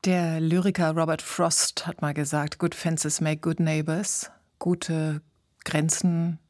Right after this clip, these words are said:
machen gute Nachbarn. Das ist übrigens ein Zitat, das ich von dem israelischen Schriftsteller Amos Oz gehört habe und, äh, gelernt habe. Und auch einmal mehr zeigt, wie sehr auch Linke,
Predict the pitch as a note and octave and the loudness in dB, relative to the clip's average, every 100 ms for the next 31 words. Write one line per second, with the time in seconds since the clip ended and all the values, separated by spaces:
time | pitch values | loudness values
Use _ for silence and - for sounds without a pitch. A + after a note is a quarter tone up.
0 | - D3+ C#3+ D#3 D3 D#3+ E3 E3 D3+ C#3 | -4 -4 -2 -2 0 2 0 0 -2 -4
1 | - D3 C#3 - - E3+ F3+ F#3+ F#3 - | -2 -2 -2 -2 0 2 4 4 2 -2
2 | F3+ G3 - D3+ - - D#3 D3+ D#3+ E3 | -4 -4 -4 -4 -6 -2 -2 -2 -4 -6
3 | D#3+ - E3 E3 D#3+ - - - E3+ E3 | -8 -8 -6 -6 -6 -6 -4 -2 -2 -2
4 | - F3+ - D#3+ - D#3+ D#3+ F#3+ F#3 - | -2 -4 -2 -2 0 -2 0 0 2 0
5 | - - - - - - - _ - D#3+ | -2 -20 -18 -20 -20 -20 -20 _ -4 2
6 | D#3+ F3+ D3+ D3+ D3+ D#3 - D#3 D3+ - | 4 2 0 -2 0 -2 -2 -2 -4 -8
7 | E3+ D#3 D#3+ D3+ D#3 F#3 D#3 D#3+ D#3 D#3 | -4 -2 0 2 2 2 2 0 0 0
8 | D#3 - _ _ _ _ G#3 G3 - - | -2 -4 _ _ _ _ 2 2 2 -2
9 | G3 - F#3+ F3+ F3+ F#3 F#3 - G#3+ F#3 | -2 2 2 4 4 2 2 2 2 0
10 | F3 E3 D#3+ F3+ F3+ - F3 E3+ - - | 0 -2 2 2 2 2 -2 -2 -10 2
11 | F3+ F3 F#3+ B3 D4+ - D3 D3 D3+ | 6 6 8 6 4 2 -2 -2 -4